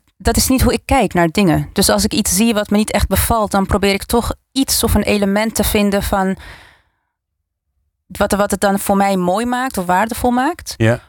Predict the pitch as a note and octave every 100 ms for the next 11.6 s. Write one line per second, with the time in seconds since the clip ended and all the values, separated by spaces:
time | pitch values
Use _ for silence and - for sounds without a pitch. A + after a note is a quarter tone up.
0 | _ - C#4 - - A3 A3+ A3+ F#3+ F#3
1 | G#3 G#3 G3+ G3+ F#3+ - _ _ _ _
2 | F#3+ G3 - A#3 C4 B3 A#3 A#3 - C#4+
3 | D4 - - B3 A#3 A3 G#3 G#3+ A#3+ A3
4 | - - G#3 G3 A3 A#3+ G3 D#3+ D3+ -
5 | G3+ G#3 - _ - _ _ _ - A3+
6 | A3+ - A#3+ C4+ C#4+ C#4 - _ _ _
7 | _ A3 B3+ A#3+ C4 E4 - C4+ C4+ D4+
8 | C#4+ B3 B3 B3 - A#3 - - A#3+ -
9 | A#3+ - A3+ G#3+ - G#3+ - A3 - -
10 | F#3 F3+ G#3+ A#3+ G3 F3 F3 F3+ F#3 G3
11 | D#3 F#3 G3 F#3+ G3 F#3+